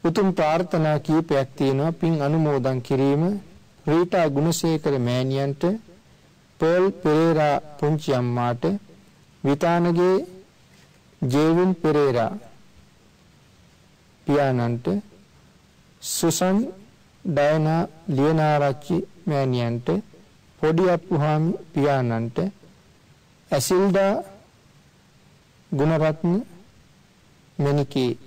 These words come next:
මෑණියන්ට, පැමිණ සිටින සියලු දෙනාගේ නමින් මියගිය සියලුම ඥාතීන්ට පින් අනුමෝදන් කිරීමත් සෙත් ප්‍රාර්ථනා කරනවා.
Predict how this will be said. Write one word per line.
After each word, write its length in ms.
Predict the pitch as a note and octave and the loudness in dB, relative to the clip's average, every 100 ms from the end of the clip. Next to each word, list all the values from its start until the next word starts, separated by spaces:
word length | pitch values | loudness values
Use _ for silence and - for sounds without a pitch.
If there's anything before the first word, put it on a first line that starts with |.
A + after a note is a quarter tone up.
| - | -8
මෑණියන්ට, 640 | D3 C3+ B2 A#2 A2+ A2+ E3 G3+ - - _ _ _ _ _ _ _ _ _ _ _ _ _ _ _ _ _ _ _ - _ _ - | -4 -2 -2 -2 -4 -4 -4 -6 -10 -20 _ _ _ _ _ _ _ _ _ _ _ _ _ _ _ _ _ _ _ -20 _ _ -6
පැමිණ 380 | D#3 E3 F#3+ G3 | 0 2 2 2
සිටින 320 | F#3+ F#3+ G3 C4 - | 0 2 0 0 -6
සියලු 640 | - - - - F3 F3 D#3 | -14 -10 -8 -2 2 2 2
දෙනාගේ 560 | C#3+ D3+ D#3 D3 C#3+ | 0 2 2 2 0
නමින් 380 | C3+ C#3 D3+ E3 - - | 0 0 0 -2 -4 -6
මියගිය 500 | - D3 D#3 D3+ D3+ | -2 0 0 0 -2
සියලුම 480 | - - F#3 F#3 E3 | -2 -2 0 2 0
ඥාතීන්ට 680 | C3 B2+ B2 A#2+ B2+ B2 - E3 - | -2 -2 -4 -4 -4 -4 -6 -8 -10
පින් 240 | - D3+ D3 | -6 -4 -2
අනුමෝදන් 560 | B2+ A#2+ A#2 A#2 A#2+ B2 | -2 -2 -4 -4 -6 -6
කිරීමත් 580 | - A2+ A#2 A#2 C#3+ - - - - - - - - - - - | -6 -4 -2 -2 -4 -6 -20 -20 -20 -20 -20 -20 -20 -20 -20 -12
සෙත් 260 | - F#3 F#3 | -2 -2 -2
ප්‍රාර්ථනා 680 | G#3 G3 E3+ E3 D#3+ D#3 D3 | 0 2 0 0 0 0 0
කරනවා. 500 | D3+ C3+ C#3 C#3+ | 0 0 0 0